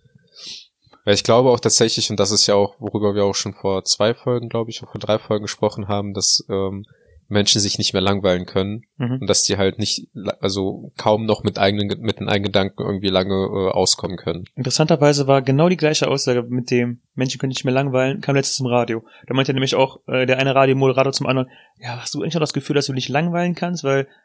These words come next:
Speaker 2: früher hat man, hat man sich gelangweilt und jetzt holt man einfach sein Handy raus.“ Und das fand,
Speaker 1: Ja.
Speaker 2: war halt genau die gleiche Aussage, die wir letztens getroffen haben. Ähm, ich habe gerade darüber nachgedacht, dass ich auch,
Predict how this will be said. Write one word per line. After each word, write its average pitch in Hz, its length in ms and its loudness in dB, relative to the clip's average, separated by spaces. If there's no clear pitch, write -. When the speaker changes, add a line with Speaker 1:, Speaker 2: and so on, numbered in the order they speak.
Speaker 2:
früher 165 560 4
hat 170 120 -2
man, 147 320 -2
hat - 120 -6
man 160 100 -2
sich 160 80 -4
gelangweilt 165 380 0
und 143 80 -4
jetzt 156 180 -2
holt - 80 -8
man 139 80 -4
einfach 139 160 -4
sein 135 140 0
Handy 143 240 0
raus.“ 117 260 2
Und 131 80 -6
das 131 140 -2
fand, 127 160 2
Speaker 1:
Ja. 123 180 -4
Speaker 2:
war 156 80 4
halt 160 160 0
genau 156 160 0
die 170 60 2
gleiche 156 260 2
Aussage, 139 240 0
die 123 100 -6
wir 131 120 0
letztens - 240 -4
getroffen 123 280 -8
haben. 117 160 -6
Ähm, 127 400 0
ich 131 100 -2
habe 160 180 6
gerade 151 140 2
darüber 139 220 0
nachgedacht, 143 560 -2
dass 131 220 0
ich 139 160 -2
auch, 135 300 0